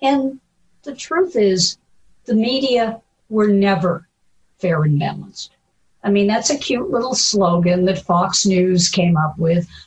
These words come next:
But the reality is, the media were never fair and balanced. If you go back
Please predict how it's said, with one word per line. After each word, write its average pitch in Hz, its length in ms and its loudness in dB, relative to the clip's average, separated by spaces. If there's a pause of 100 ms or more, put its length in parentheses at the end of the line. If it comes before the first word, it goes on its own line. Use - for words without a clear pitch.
(100)
But 370 140 -2
the 381 100 0
reality 311 800 2
is, 180 340 0 (440)
the 269 120 2
media 269 680 2 (240)
were 190 400 2 (160)
never 170 800 0 (280)
fair 156 320 -4
and 156 240 2
balanced. 170 720 -8
If 226 200 -4
you 302 140 -2
go 320 220 2
back 202 420 0